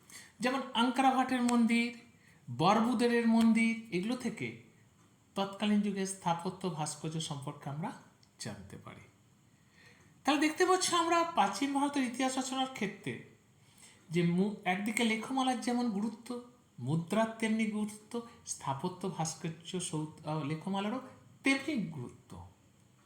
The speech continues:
তাহলে প্রত্নতাত্ত্বিক উপাদান এই তিনটি উপাদান নিয়ে গঠিত। এর ত্রুটি কি? এক নম্বর ত্রুটি হচ্ছে এখানে রাজরাজাদের কাহিনী বেশি উল্লেখ আছে, সাধারণ মানুষের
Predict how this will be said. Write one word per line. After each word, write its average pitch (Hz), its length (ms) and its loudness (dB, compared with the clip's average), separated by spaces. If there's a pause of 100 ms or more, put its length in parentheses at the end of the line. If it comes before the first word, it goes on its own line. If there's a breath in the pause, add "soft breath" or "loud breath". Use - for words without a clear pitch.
(600 loud breath)
তাহলে 226 180 0
প্রত্নতাত্ত্বিক 294 500 2
উপাদান 320 280 2
এই 302 80 0 (120)
তিনটি 320 300 2
উপাদান 285 420 4
নিয়ে 349 160 -4 (140)
গঠিত। 131 400 -6 (540)
এর 202 260 -6
ত্রুটি 302 340 4
কি? 339 100 -2 (1500 loud breath)
এক 214 120 4
নম্বর 359 300 2
ত্রুটি 339 300 4
হচ্ছে - 540 -2 (320 loud breath)
এখানে 330 280 2
রাজরাজাদের 302 840 6
কাহিনী 320 360 4
বেশি 269 260 2
উল্লেখ 170 380 2
আছে, - 360 -10 (320 soft breath)
সাধারণ 247 600 2
মানুষের 214 580 2